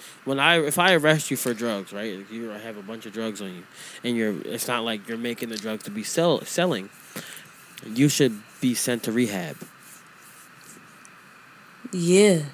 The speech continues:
Speaker 1: The same thing, jail's supposed to be a rehabilitation center. They should send you to actual rehab, like, where you go for the actual twelve steps. And you should just stay in, in, in the rehab longer. So say you have a sentence of, like, "Oh, you have a bunch of drugs," whatever.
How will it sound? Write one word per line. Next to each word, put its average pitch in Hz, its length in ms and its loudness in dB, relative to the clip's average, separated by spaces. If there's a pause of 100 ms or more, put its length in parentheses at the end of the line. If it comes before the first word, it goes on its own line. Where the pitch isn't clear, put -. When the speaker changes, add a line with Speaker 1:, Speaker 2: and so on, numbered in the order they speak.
Speaker 1:
The 127 80 -2
same 135 280 2
thing, 120 340 0
jail's 131 300 2
supposed 123 220 -2
to 117 60 -8
be 120 120 0
a 110 80 -2
rehabilitation 117 960 -6
center. 123 320 -10 (380)
They 135 100 2
should 120 120 -2
send 135 220 2
you 131 80 -2
to 123 80 -8 (300)
actual 143 580 0
rehab, 104 420 -10 (100)
like, 92 140 -14 (380)
where 139 100 0
you 139 140 2
go 131 180 -2
for 127 140 -8
the 117 160 -6
actual 123 420 -2
twelve 123 320 0
steps. - 380 -4 (380)
And 139 120 0
you 143 60 0
should 135 160 -6
just 135 160 0
stay 139 240 2
in, 127 300 -2
in, 123 240 -4
in 123 240 -4
the 117 60 -6
rehab 127 440 -2
longer. 113 460 -4
So 113 120 -8
say 127 360 0 (400)
you 131 100 -2
have 127 240 0
a 117 140 -4
sentence 123 680 -6
of, 113 160 -8
like, 113 180 -6
"Oh, 113 100 -4
you 123 160 -2
have 123 120 -2
a 117 60 -4
bunch 117 300 -8
of 110 60 -10
drugs," 123 360 -4
whatever. 120 380 -6